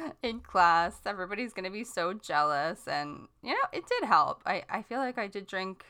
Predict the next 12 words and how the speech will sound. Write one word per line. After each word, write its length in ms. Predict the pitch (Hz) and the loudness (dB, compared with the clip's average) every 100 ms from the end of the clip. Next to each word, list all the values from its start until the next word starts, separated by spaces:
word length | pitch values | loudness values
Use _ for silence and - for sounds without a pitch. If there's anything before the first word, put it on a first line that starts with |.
| - - | -14 -4
uh, 380 | 170 151 - - | -2 -2 -4 -8
a 60 | - | -6
pretty 300 | 302 381 330 | -6 -4 -4
good 160 | 320 | -2
amount 280 | 320 294 311 | -2 -2 0
of 100 | 254 | 0
water 500 | 220 330 226 147 180 _ _ _ _ _ _ - | 2 2 2 0 -2 _ _ _ _ _ _ -8
during 220 | 175 175 | -6 -6
high 140 | 175 | -8
school. 260 | - - - | -10 -10 -10
So 160 | - 185 | -8 -4
that, 280 | 254 - | -2 -4